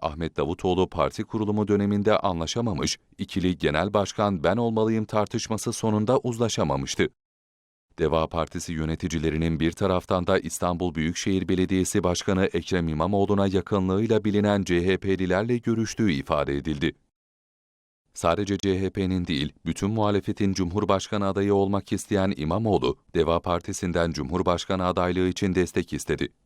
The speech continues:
Diğer taraftan, İmamoğlu ekibinin Deva Partisi Genel Başkanı Ali Babacan'ı ekonominin başına getirme vaadinde bulunduğu da öne sürüldü. Peki bu durumda Saadet Partisi ne olacak?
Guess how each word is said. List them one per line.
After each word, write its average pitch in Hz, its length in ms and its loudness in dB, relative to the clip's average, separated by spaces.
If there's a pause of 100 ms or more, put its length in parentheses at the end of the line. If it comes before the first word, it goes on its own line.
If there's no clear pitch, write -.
(160)
Diğer 85 220 2
taraftan, 73 560 -2 (100)
İmamoğlu 85 560 0
ekibinin 82 520 -2
Deva 76 300 2
Partisi 92 520 -4
Genel 76 340 -2
Başkanı 98 380 0
Ali 92 220 0
Babacan'ı 104 420 2
ekonominin 101 640 0
başına 90 320 0
getirme 110 460 0
vaadinde 104 500 2
bulunduğu 117 480 2
da 67 100 4
öne 71 200 -2
sürüldü. 71 440 0 (320)
Peki 80 380 -2
bu 90 120 0
durumda 101 360 2
Saadet 90 440 -2
Partisi - 460 -2
ne 69 80 -2
olacak? 69 440 0